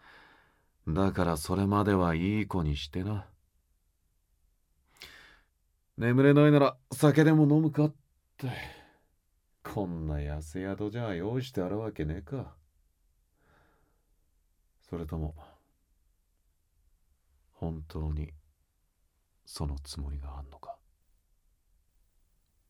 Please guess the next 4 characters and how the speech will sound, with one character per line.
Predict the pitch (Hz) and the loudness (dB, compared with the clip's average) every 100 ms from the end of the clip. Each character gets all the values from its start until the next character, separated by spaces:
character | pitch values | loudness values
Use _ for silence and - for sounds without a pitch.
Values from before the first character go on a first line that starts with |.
| - - _ _ _ _ _ _ _ _ _ _ _ _ _ _ _ _ _ _ | -20 -20 _ _ _ _ _ _ _ _ _ _ _ _ _ _ _ _ _ _
そ | - - 80 78 | -10 -6 -2 -2
の | 85 98 | 0 -2
反 | 92 90 90 90 85 82 | -4 -6 -6 -4 -6 -6
応、 | 82 80 80 - | -8 -8 -10 -12